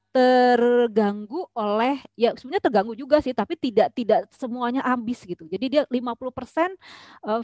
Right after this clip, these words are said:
virus polio yang di-, diteteskan di mulut itu masih ada di dalam, eh, masuk ke dalam per-, perut kita, kemudian dia masuk ke dalam, eh, apa, jongjot usus kita, dan kemudian dia masuk ke dalam tubuh kita, dan kemudian ketemu dengan sistem imun,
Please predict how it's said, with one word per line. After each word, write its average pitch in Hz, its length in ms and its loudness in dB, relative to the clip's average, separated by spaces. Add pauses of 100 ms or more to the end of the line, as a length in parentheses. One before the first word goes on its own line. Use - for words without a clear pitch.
virus 262 240 -8
polio 247 480 -4
yang 277 240 2
di-, 233 240 -6
diteteskan 240 560 -4
di 233 80 -6
mulut 220 480 -14
itu 294 400 -12
masih 294 320 -6
ada 185 400 -6
di 196 80 -14
dalam, 180 320 -6 (640)
eh, 180 160 -8
masuk 208 400 -8
ke - 80 -8
dalam 180 560 -4
per-, 185 240 -16
perut 190 240 -18
kita, 196 320 -8 (320)
kemudian 226 400 0
dia 226 80 -6
masuk 220 400 -8
ke - 20 -8
dalam, 190 460 -2
eh, 180 220 -8 (420)
apa, 233 400 -6 (240)
jongjot 190 320 -12
usus 226 320 -20
kita, 202 320 -6 (320)
dan 233 160 -6
kemudian 233 400 -2
dia 311 160 0
masuk 254 320 -6
ke - 80 -2
dalam 214 240 -4
tubuh 196 320 -20
kita, 277 320 -4
dan 233 240 -4
kemudian 208 320 -6
ketemu 240 320 -10
dengan 226 160 -6
sistem 214 320 -16
imun, 196 320 -16